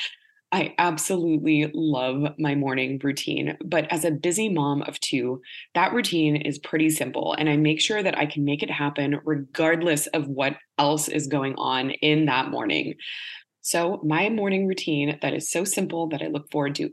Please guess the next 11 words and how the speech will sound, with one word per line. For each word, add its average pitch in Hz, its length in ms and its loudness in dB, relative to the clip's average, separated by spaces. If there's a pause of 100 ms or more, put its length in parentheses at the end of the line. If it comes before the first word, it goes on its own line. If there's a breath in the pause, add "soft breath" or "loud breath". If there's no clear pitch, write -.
every 208 300 0
single 175 340 0
night 143 320 0
includes 151 560 -2 (440 loud breath)
my 131 120 0
cup 196 260 -2
of 269 160 0
coffee, 190 580 0 (440 loud breath)
taking 226 480 0
my 233 200 2
vitamins, 139 800 0